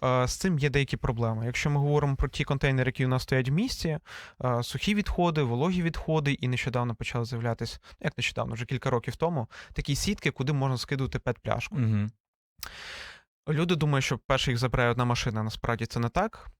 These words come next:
Speaker 1: А по-друге, цей весь процес сухими відходами і вологими — це навчальний процес, щоб навчити містян елементарно сортувати, а потім вже переходити до пофракційного сортування, як це в Європі і інших країнах.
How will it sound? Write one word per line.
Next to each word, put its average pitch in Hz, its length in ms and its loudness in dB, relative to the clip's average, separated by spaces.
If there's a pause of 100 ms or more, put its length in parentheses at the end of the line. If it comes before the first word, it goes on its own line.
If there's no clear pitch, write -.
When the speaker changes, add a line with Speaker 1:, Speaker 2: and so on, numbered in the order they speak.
(120)
Speaker 1:
А 123 160 4
по-друге, 147 680 2
цей 151 240 0
весь - 180 0
процес - 400 -2
сухими 135 360 -2
відходами 143 760 0
і 117 200 0
вологими — 139 580 2
це 139 300 2
навчальний 127 540 0
процес, - 560 -4
щоб - 200 -4
навчити 131 360 -2
містян 151 440 -2
елементарно 127 580 0
сортувати, - 580 -4 (360)
а - 100 2
потім 170 260 0
вже 131 120 2
переходити - 500 -2
до 127 220 0
пофракційного 123 640 -2
сортування, 131 580 -2
як 117 220 0
це 113 340 0
в 113 480 -4
Європі 123 540 -2
і 117 300 -4
інших 117 220 -4
країнах. - 420 -8